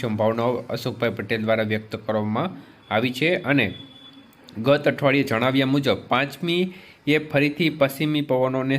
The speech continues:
સવારનો ભેજ છે તે વધુ રહેશે. તે અનુસંધાને આજે સૌરાષ્ટ્ર, કચ્છ સહિતના વિસ્તારોમાં ઝાકળ જોવા મળી હતી. ત્યારે આ તારીખો દરમિયાન જોઈએ તો ઓગણત્રીસથી એકત્રીસ ડિગ્રી તાપમાન નોર્મલ ગણાય,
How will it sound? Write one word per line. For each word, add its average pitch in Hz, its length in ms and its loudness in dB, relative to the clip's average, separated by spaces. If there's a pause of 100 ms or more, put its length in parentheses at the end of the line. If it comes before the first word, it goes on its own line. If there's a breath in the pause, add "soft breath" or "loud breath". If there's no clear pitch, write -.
(120)
સવારનો 127 580 2 (300)
ભેજ 120 320 2
છે 131 200 2
તે 131 140 0
વધુ 117 300 2
રહેશે. 120 240 0
તે 143 160 0 (160)
અનુસંધાને 131 560 0
આજે 123 240 2 (480 loud breath)
સૌરાષ્ટ્ર, 156 480 2
કચ્છ 139 260 4 (380 soft breath)
સહિતના 147 580 0
વિસ્તારોમાં 131 560 2
ઝાકળ 117 380 2
જોવા 117 280 4 (240)
મળી 104 300 2
હતી. 90 260 -2 (420)
ત્યારે 143 240 2 (880 loud breath)
આ 147 220 4
તારીખો 170 340 4
દરમિયાન 165 320 4
જોઈએ 160 240 4
તો 165 80 2 (120)
ઓગણત્રીસથી 165 680 2 (120)
એકત્રીસ 151 420 -2
ડિગ્રી 139 420 2
તાપમાન 135 440 2
નોર્મલ 135 340 2
ગણાય, 156 260 2